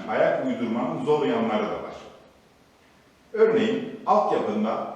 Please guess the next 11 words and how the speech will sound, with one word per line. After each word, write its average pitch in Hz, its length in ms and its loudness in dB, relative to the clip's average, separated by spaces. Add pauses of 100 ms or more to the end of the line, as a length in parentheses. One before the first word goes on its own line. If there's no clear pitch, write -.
(160)
oyuncu 160 360 -2
yetiştirmek 147 800 -6
demek - 220 -2 (360)
önce 160 320 -6
sabırlı 135 440 0
olmak 156 380 -2 (280)
ve 113 100 -4
uzun 135 340 -2
vadeli 113 440 2
düşünmek 220 400 -4
demektir. - 580 -14